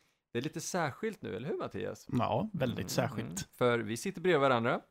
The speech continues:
Speaker 2: Ja.
Speaker 1: Ja, och med oss har vi ju faktiskt, eh, våra chefer.
Speaker 2: Mhm.
Speaker 1: Ja.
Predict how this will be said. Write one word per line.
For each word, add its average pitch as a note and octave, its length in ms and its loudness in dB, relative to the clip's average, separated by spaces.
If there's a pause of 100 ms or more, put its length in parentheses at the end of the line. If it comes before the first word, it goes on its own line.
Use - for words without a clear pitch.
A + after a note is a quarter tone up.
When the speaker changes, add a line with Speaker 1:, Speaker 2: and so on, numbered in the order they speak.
Speaker 2:
Ja. C#3+ 300 2 (420)
Speaker 1:
Ja, B2+ 260 4
och D#3 240 4
med G#3 360 0
oss G3 260 -2
har B2 200 -2
vi B2 120 -2
ju B2+ 220 0 (340)
faktiskt, - 480 -4 (400)
eh, F#2+ 120 -8
våra B2 320 -4
chefer. F#3+ 800 -4
Speaker 2:
Mhm. C3+ 480 2 (100)
Speaker 1:
Ja. C3 400 -8